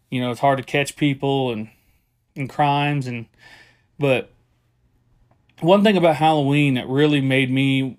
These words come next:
you know, as a young guy, and even to this day, really kinda think is that on this specific day,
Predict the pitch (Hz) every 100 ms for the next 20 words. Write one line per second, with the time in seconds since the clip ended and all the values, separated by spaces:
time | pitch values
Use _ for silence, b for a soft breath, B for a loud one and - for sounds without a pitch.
0 | - 139 135 131 131 135 139 127 123 123
1 | 123 135 135 127 131 131 123 123 131 131
2 | 127 127 135 131 139 123 117 - 139 131
3 | - - b b b b - - 127 123
4 | 123 120 113 - _ _ _ _ 139 143
5 | 160 - 143 151 143 127 123 139 165 131
6 | 113